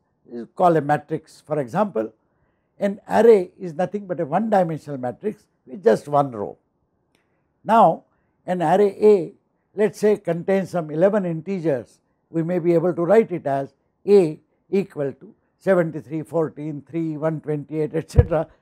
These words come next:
These are all eleven values. Mathematically, we immediately understand that A is an array.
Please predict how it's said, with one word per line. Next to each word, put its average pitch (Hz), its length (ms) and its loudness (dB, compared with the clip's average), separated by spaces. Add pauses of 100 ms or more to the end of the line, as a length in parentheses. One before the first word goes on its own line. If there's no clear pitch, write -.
(140)
These 226 160 2
are 208 100 10
all 185 200 4
eleven 160 360 -2
values. 113 220 -10 (920)
Mathematically, 196 760 -2
we 190 200 -8
immediately 170 520 -8
understand 170 600 -6
that 208 220 -6
A 175 200 -2
is 120 80 -12
an 113 160 -12
array. 147 320 4